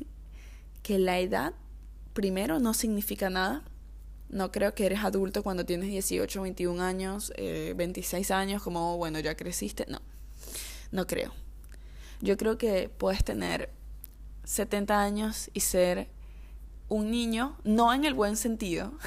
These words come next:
<laughs> no en el sentido de, de niño, porque siempre vamos a ser niños,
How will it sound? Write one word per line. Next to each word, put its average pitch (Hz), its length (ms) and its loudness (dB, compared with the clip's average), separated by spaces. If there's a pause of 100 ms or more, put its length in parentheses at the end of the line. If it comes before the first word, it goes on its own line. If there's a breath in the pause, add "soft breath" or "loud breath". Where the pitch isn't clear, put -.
(320 loud breath)
<laughs> - 460 -14
no 202 260 6
en 240 120 0
el 285 100 -2
sentido 185 500 2
de, 185 300 -2 (960)
de 180 120 4
niño, 180 300 0
porque - 240 4
siempre 190 380 2
vamos 190 200 2
a 190 60 -2
ser 180 220 0
niños, 180 420 0